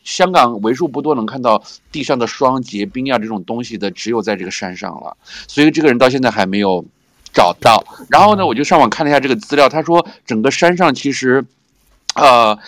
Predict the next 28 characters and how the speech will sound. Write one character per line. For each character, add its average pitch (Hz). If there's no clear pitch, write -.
是 131
为 143
数 208
不 208
多 180
会 180
出 -
现 156
强 104
烈 139
的 117
风 190
寒 151
效 117
应 110
的 98
地 98
方。 95
就 202
是 185
说， 190
虽 233
然 135
这 147
个 123
登 160
山 170
的， 147